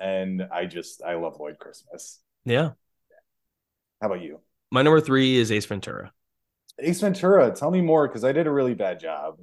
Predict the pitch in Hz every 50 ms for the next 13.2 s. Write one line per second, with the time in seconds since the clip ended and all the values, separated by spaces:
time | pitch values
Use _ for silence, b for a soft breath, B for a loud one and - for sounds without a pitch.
0 | _ - 208 294 330 311 311 226 208 165 165 151 143 131 123 127 120 113 104 104
1 | 113 107 107 110 113 117 131 135 151 175 156 - - 147 156 156 170 165 - 208
2 | 180 - - 135 131 123 117 - - _ _ _ _ _ _ _ _ _ _ _
3 | _ _ - - 123 147 156 190 180 160 147 127 135 131 123 98 120 120 120 117
4 | - 117 107 104 104 98 98 98 98 95 95 95 92 - - - 92 90 85 87
5 | - - - - - 50 50 50 - - - _ _ _ _ - 117 117 117 113
6 | 113 101 113 110 107 107 110 113 117 120 - 98 113 110 104 107 - - - 98
7 | 92 92 92 92 95 98 - 107 95 92 98 - - 92 90 - 85 80 78 -
8 | 78 - - 110 - 78 57 55 67 - - _ _ _ _ - - 80 71 67
9 | - - 170 - - - - _ _ _ _ _ - - 180 202 190 196 240 202
10 | 214 214 - 214 202 165 - - 151 151 151 143 123 113 110 104 90 - 107 117
11 | 120 120 120 120 117 120 117 117 - - 113 107 104 98 95 107 104 101 - -
12 | 110 101 - 101 98 90 - - 101 95 95 92 - _ - 123 131 - 151 147
13 | 143 131 -